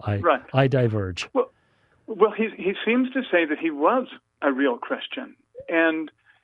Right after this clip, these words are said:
Speaker 2: versus saying that he just thought he was. And on his view, um, nobody could be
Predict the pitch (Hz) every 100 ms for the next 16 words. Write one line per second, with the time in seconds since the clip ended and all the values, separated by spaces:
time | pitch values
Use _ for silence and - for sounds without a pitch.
0 | _ _ - - - 175 185 - 160 -
1 | - - 170 165 147 139 165 165 147 156
2 | 151 - 170 180 151 123 - - _ -
3 | _ _ _ _ _ _ _ _ 170 170
4 | 165 160 165 151 190 277 - 170 143 147
5 | - _ _ _ _ 160 151 139 135 127
6 | _ _ _ _ _ 147 165 208 202 170
7 | 147 - 156 139 147 143 139